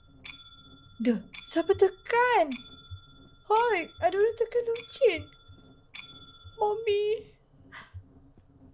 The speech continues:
Korang ada orang tekan loceng. Kita kena cari fuse. Oh, tak kelakar. Fuse kat sini. Oh my god.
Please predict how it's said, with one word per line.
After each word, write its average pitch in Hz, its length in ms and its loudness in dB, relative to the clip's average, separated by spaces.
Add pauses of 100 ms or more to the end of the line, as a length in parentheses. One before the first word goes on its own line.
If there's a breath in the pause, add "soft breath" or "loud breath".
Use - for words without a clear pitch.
Korang 453 320 6
ada 415 80 6
orang 427 220 4
tekan 440 240 2
loceng. 403 580 -2
Kita 403 220 -6
kena 440 180 -8
cari 370 300 2
fuse. 359 800 -4 (880)
Oh, 339 300 0
tak 247 260 4
kelakar. 285 560 -4 (160)
Fuse - 380 -6
kat - 160 -6
sini. 247 420 -4 (960)
Oh 277 140 -4
my 269 280 -10
god. 220 380 -2